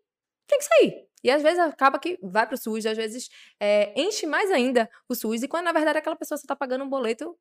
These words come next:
mais caro, que na verdade não era pra tá pagando, porque era pra tá aquele valor bem menor. Então, assim,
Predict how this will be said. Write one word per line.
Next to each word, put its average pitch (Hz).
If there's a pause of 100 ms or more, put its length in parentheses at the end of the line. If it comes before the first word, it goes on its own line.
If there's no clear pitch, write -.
(120)
mais 240
caro, 240
que -
na 285
verdade 240
não 285
era 226
pra -
tá 262
pagando, 190
porque 180 (300)
era 190
pra 190
tá 190 (160)
aquele 196
valor 185
bem 175
menor. 190 (280)
Então, 208
assim, 202